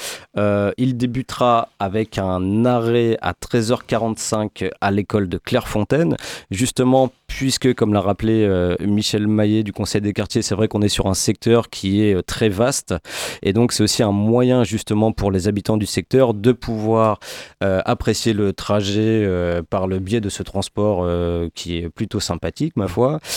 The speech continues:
et puis également de pouvoir accéder à la fête des quartiers simplement. Et puis ensuite, tout au long de l'après-midi, il y aura une boucle justement qui permettra de traverser l'ensemble des quartiers du secteur, entre autres Bellevue, Maillet, Villaret.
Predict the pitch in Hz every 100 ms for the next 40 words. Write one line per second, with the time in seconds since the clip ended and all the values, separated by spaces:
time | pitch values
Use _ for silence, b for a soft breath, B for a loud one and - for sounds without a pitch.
0 | B B - 104 - 120 110 104 120 135
1 | - 104 - 117 - 104 107 95 104 95
2 | 95 90 101 - 87 98 107 135 139 -
3 | 104 - 107 - 127 - 139 127 113 107
4 | 104 101 117 139 110 113 101 92 117 135
5 | 107 98 101 - 92 104 - 117 - 101
6 | 101 - 127 - 107 95 - 110 107 113
7 | 104 101 90 - 110 - 85 113 120 95
8 | - 113 110 95 95 110 113 92 110 110
9 | 95 78